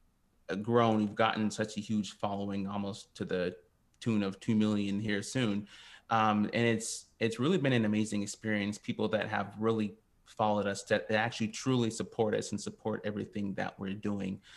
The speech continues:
And, you know, and, and, you know, you do get people that troll you, that leave,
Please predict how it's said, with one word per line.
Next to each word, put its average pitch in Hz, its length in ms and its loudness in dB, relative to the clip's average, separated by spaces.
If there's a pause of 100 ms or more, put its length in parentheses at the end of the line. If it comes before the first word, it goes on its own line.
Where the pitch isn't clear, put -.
(320)
And, 107 520 0
you 113 100 0
know, 104 480 0 (100)
and, 107 220 -2 (220)
and, 73 260 -8 (460)
you 117 120 2
know, 110 120 4
you 110 120 2
do 120 220 4
get 110 320 -4
people 107 280 -2
that 98 200 -4
troll 101 420 0
you, 98 340 -2
that 92 320 -4
leave, 101 360 -2